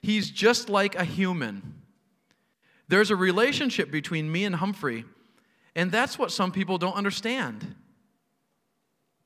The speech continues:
Humphrey ate his owner,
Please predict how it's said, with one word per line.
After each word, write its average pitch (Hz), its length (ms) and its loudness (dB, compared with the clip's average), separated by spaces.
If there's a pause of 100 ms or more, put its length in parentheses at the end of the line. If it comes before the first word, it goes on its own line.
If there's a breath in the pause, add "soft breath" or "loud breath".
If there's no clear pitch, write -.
(1900)
Humphrey 196 420 -4
ate 175 140 0
his 156 140 -2
owner, 139 340 -2